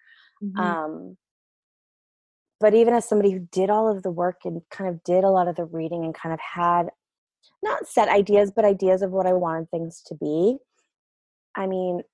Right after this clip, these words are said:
Speaker 2: it didn't occur to me that I'd be, like, leaving the hospital in maternity clothes and, you know,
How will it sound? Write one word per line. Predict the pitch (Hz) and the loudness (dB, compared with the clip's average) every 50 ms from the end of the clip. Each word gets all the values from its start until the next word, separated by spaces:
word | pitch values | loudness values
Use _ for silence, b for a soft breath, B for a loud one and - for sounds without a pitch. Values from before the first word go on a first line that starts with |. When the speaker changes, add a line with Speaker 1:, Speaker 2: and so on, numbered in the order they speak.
| _ | _
Speaker 2:
it | 202 180 - | -12 -8 -4
didn't | 220 214 220 214 | -4 -2 -2 -2
occur | 202 - - - 185 175 175 | -4 -6 -8 -6 -4 -4 -4
to | 180 180 | -2 -2
me | 180 175 160 | -4 -4 -2
that | 170 165 | -2 -2
I'd | 165 160 156 | -2 -2 -2
be, | 165 160 | -2 -2
like, | 156 156 156 151 - | 0 -2 -2 -2 -4
leaving | 143 147 156 160 165 170 165 | -6 -6 -4 -2 -2 -2 -2
the | 160 156 | -4 -4
hospital | 175 160 180 175 - - 156 156 147 151 | -4 -4 -4 -6 -8 -8 -6 -6 -6 -4
in | 151 151 | -6 -6
maternity | 151 147 - 156 156 156 151 151 143 | -8 -8 -8 -8 -6 -6 -6 -6 -6
clothes | 151 156 156 156 160 165 156 156 | -2 -2 0 0 0 -2 -4 -6
and, | 165 160 160 160 | -6 -4 -4 -4
you | 160 | -4
know, | 156 156 156 160 165 | -4 -4 -4 -6 -6